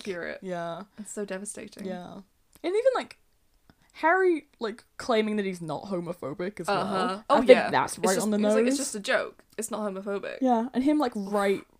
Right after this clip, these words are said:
Speaker 2: at the end of the series where he's like, "I'm not homophobic," and then he says the F slur.
Speaker 1: Uh-huh.
Speaker 2: And it's like,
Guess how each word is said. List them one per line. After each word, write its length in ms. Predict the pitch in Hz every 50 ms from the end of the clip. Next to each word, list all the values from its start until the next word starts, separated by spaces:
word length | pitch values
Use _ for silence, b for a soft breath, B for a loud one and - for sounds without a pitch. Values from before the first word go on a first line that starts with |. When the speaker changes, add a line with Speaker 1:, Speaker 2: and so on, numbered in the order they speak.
| _ _ -
Speaker 2:
at 140 | - 226 214
the 80 | 214 202
end 80 | 196
of 40 | 190
the 120 | 175 -
series 240 | - 226 208 196 185
where 60 | 180
he's 100 | 165 185
like, 160 | 202 165 165 -
"I'm 100 | 370 403
not 120 | 381 330
homophobic," 600 | 311 285 240 208 - - 151 151 147 143 123 - -
and 100 | 226 240
then 120 | 240 233 220
he 60 | 214
says 340 | - - - 220 208 196 185
the 180 | 196 185 -
F 220 | - 180 175 - -
slur. 500 | - - 190 151 131 - - - 214 208 -
Speaker 1:
Uh-huh. 360 | 220 214 202 196 202 196 220
Speaker 2:
And 140 | 262 269 262
it's 160 | 226 220 226
like, 440 | 262 254 240 226 202 220 - -